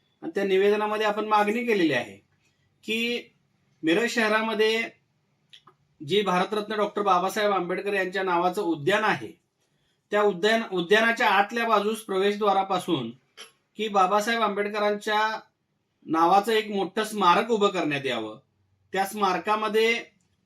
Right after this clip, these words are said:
बाबासाहेब आंबेडकरांचा मोठा भव्य दिव्य असा अश्वरूढ पुतळा उभा करण्यात यावा. तसेच त्या ठिकाणी मोठी अभ्यासिका निर्माण केली जावी, म्हणजे मिरज शहरासह इतर आजूबाजूच्या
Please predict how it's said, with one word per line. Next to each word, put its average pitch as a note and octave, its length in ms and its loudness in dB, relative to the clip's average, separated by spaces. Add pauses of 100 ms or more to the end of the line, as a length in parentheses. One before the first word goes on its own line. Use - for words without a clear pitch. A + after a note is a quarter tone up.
बाबासाहेब G3+ 560 0
आंबेडकरांचा G#3+ 720 0
मोठा A3 640 -2 (140)
भव्य G#3 300 -2
दिव्य A3 260 -2
असा G#3 200 -2
अश्वरूढ G#3 440 0
पुतळा G#3 420 -2
उभा F3 280 0
करण्यात C#3+ 340 -4
यावा. G#2+ 300 -6 (760)
तसेच A#3+ 340 2 (680)
त्या F#3 160 4
ठिकाणी G#3 760 -2 (380)
मोठी F3+ 320 -4
अभ्यासिका A#3 800 -2 (440)
निर्माण F#3+ 400 -2
केली G3+ 220 0
जावी, B2 320 -2 (520)
म्हणजे F3+ 260 0
मिरज A3 340 0
शहरासह A#3 760 -2 (240)
इतर F3 220 -6
आजूबाजूच्या A3+ 840 0